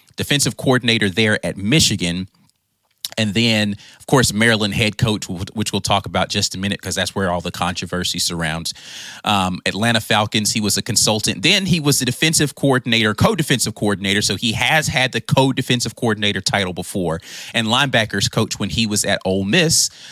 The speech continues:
Uh, and then most recently, defensive coordinator and safeties coach, uh, when at Texas A and M. So he's worked, uh, at several different spots along the defense, uh, but mostly working with linebackers and defensive ends in his time.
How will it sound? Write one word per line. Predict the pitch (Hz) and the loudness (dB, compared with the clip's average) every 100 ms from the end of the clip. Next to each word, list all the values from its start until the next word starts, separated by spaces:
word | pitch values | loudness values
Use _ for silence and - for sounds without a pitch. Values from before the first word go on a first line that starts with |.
| - - 107 | -20 -6 -2
Uh, | 104 101 | -2 -2
and | 113 117 | -2 2
then | 180 165 | 2 2
most | 135 135 - | 2 2 0
recently, | 98 139 - 123 90 101 98 | 2 2 4 2 -2 -2 -2
defensive | 95 101 120 113 104 - | -2 -2 0 2 0 -2
coordinator | - 101 101 95 92 92 | 0 0 0 -2 -2 -4
and | 90 82 | -4 -4
safeties | - - 151 294 - 95 87 | -2 0 0 0 -2 0 0
coach, | - 90 - - - - - - - - | -2 -4 -4 -6 -6 -10 -20 -20 -8 -2
uh, | 98 92 - | 0 0 -2
when | 113 113 104 - - | -2 0 -2 -4 -4
at | 104 - | -4 0
Texas | - 127 - 113 - | 0 2 0 0 0
A | 110 | 0
and | 107 | 2
M. | 127 101 | 2 2
So | - 117 | 0 2
he's | 131 202 147 | 2 2 4
worked, | 127 175 - - | 4 2 0 0
uh, | 110 | 0
at | - 87 87 175 | 0 -2 -2 -2
several | - 190 202 170 | 2 2 2 0
different | 123 123 107 104 | 0 0 0 -2
spots | - 110 113 - | 2 2 2 0
along | 104 101 107 110 | -2 2 2 0
the | 95 | -4
defense, | - 123 - 123 123 - - - - - | -2 -2 0 0 0 -2 -4 -12 -18 -4
uh, | 110 104 | 0 0
but | 90 123 | 0 -2
mostly | 110 113 160 220 - 131 113 101 113 - | 0 2 4 4 2 0 -2 -2 -6 -12
working | - 110 123 | -6 -4 0
with | 101 | -2
linebackers | 95 104 117 107 107 104 107 - | 2 2 2 2 0 0 -2 -4
and | 101 | -4
defensive | 95 - 113 - 95 - | -4 -2 0 0 -4 -2
ends | 107 95 92 | -2 -2 -6
in | - 95 | -6 -6
his | 98 - | -2 -2
time. | - - 117 82 - | 0 0 0 -2 -10